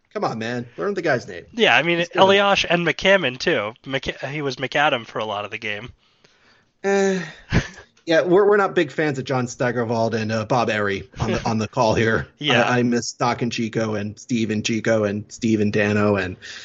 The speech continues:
Speaker 1: Steve and Sh-, even Shep Messing.
Speaker 2: Well,
Speaker 1: Uh,
Speaker 2: so my impression of them as well, uh, this is a bit of a diversion, but,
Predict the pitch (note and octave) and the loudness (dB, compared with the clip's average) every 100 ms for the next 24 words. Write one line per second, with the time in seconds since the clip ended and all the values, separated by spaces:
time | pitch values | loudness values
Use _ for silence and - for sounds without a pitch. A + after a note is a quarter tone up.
0 | - - E3 C3+ A2 G#2 - B2+ A2 A#2 | -8 0 4 4 4 0 -2 0 0 0
1 | A#2 A2 G2+ G2+ - - D#4+ A3 G#3+ - | -2 -2 -4 -8 -8 -6 0 6 8 6
2 | - - G#3+ F#3+ F#3+ G#3 A#3 F#3 F#3+ E3+ | 0 2 2 4 2 2 2 -2 -4 -8
3 | - E3 F#3 F#3+ C#3 C#3 C3+ B2+ B2+ B2+ | -2 0 0 -2 -6 -2 -2 -2 -4 -2
4 | C3+ B2+ A#2+ B2 C3+ D3+ B2 C#3 B2+ A#2+ | 0 2 0 -4 -6 -6 -4 -4 -4 -6
5 | A#2+ A#2+ B2 C3 B2+ B2 A#2+ A#2 | -6 -6 -2 -4 -4 -6 -4 -4